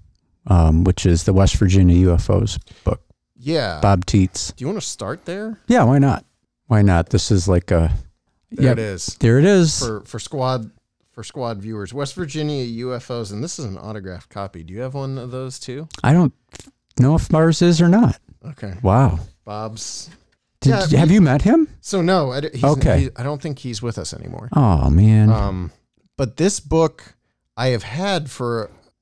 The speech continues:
Speaker 2: a couple of years, and I can't remember why I bought it.
Speaker 1: Hmm.
Speaker 2: Like, I don't, I don't know. Also, don't know where I bought it. It ha-, almost has to be.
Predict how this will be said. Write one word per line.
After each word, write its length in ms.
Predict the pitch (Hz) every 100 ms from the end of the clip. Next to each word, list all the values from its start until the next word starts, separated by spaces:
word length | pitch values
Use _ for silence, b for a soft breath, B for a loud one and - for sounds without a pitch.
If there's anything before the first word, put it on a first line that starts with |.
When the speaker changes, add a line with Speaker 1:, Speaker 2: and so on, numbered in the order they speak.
| _
Speaker 2:
a 320 | 127 110 98 82
couple 260 | - 226 160
of 60 |
years, 680 | 101 135 277 73 76 - - _ _ _
and 100 | 117
I 40 | 131
can't 200 | 208 -
remember 280 | 190 170
why 260 | 143 131 156
I 40 | 113
bought 300 | 107 151 -
it. 160 | - _ _ _ -
Speaker 1:
Hmm. 160 | 104 80 -
Speaker 2:
Like, 160 | 123
I 60 | 131
don't, 280 | 143 113 - _ _ _ -
I 40 |
don't 160 | 151 139
know. 460 | 139 135 127 107 - _ _ _ -
Also, 180 | - 185
don't 160 | 190
know 80 | 135
where 400 | 95 110 175 120
I 60 | 82
bought 240 | 64 55
it. 100 | - -
It 180 | 120 95
ha-, 260 | - - -
almost 300 | 117 196 -
has 260 | 107 147 139
to 60 | 120
be. 400 | 110 101 92